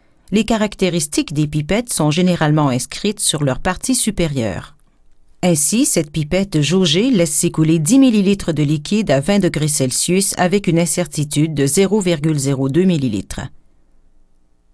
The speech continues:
Celle-ci a aussi une capacité de dix millilitres et elle permet de transférer un volume de liquide avec une précision de zéro virgule zéro trois millilitres à vingt degrés Celsius.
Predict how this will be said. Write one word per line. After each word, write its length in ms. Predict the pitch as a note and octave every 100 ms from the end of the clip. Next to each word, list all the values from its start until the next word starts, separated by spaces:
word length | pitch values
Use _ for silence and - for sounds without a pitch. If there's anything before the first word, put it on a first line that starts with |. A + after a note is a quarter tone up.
| _ _ _ _ _
Celle-ci 520 | - A3+ G3+ - C#4+
a 100 | G#3
aussi 280 | E3 F3+ B3
une 120 | F#3+
capacité 560 | D3+ D3 D3 D#3+ D3+ D#3+
de 100 | C#3
dix 180 | C3 C3+
millilitres 580 | C3 C3 D#3+ G3 G3+ F#3+ - -
et 100 | A3
elle 160 | C4 B3
permet 360 | A#3+ G3 A3
de 100 | E3
transférer 640 | C#3+ D#3+ D#3+ - D#3 F#3 D#3
un 80 |
volume 320 | C#3 F#3+ A3 E3+
de 80 |
liquide 440 | D3 D3+ A3 B3 F#3
avec 240 | C#3 D3+
une 100 | D3
précision 580 | C#3+ A3 - G3+ F3+ F#3
de 120 | D#3
zéro 300 | C#3+ G#3 A3 A#3
virgule 340 | F#3 D3+ D#3+
zéro 300 | C#3+ C#3+ C#3
trois 220 | - A3
millilitres 540 | G#3+ D3 B2+ D#3 - -
à 80 |
vingt 200 | C3 G3+
degrés 280 | G3 E3 D#3+
Celsius. 640 | E3+ C#3 C3 - G#2 -